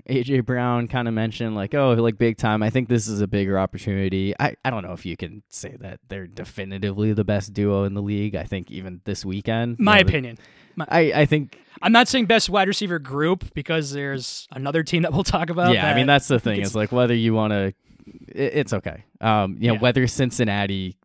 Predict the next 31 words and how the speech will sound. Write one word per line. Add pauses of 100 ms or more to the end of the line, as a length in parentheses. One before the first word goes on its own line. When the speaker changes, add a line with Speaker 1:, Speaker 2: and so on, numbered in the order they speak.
Speaker 1:
their,
their
duo,
their
trio,
however
you
wanna
talk
about
it.
But
Speaker 2:
Right.
Speaker 1:
yes,
the
Eagles
are
very
much
like
a
ve-,
like,
those
two
guys, (300)
Smith
and
Brown,
could
be